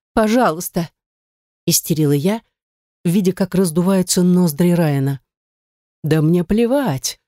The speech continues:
взорвался он. «Мистер Вайс!» кинулся на амбразуру Марио. «У вас еще встреча с финансистом президента, помните?»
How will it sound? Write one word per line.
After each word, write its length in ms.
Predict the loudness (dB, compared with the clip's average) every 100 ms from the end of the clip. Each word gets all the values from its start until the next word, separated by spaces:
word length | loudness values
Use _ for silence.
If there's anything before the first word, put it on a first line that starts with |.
| _ _
взорвался 720 | -4 0 2 2 0 0 0
он. 300 | 0 0 -4 -10 _ _ _ _ _ _ _ _ _ _ -2
«Мистер 340 | 0 0 2
Вайс!» 480 | 2 2 0 -4 -10 _ _ _ _ _ _ _
кинулся 480 | -2 0 0 0 2
на 200 | 2 2
амбразуру 500 | 2 0 0 0 2
Марио. 420 | 0 0 -2 -4 -8 _ _ _ _
«У 100 | -2
вас 220 | 2 0 0
еще 220 | 0 -2
встреча 540 | 0 0 0 0 -2 -6 _ _
с 120 | -4 0
финансистом 680 | 2 2 2 0 0 0 0
президента, 640 | 0 0 0 0 0 -4
помните?» 640 | -2 2 2 2 -2 -4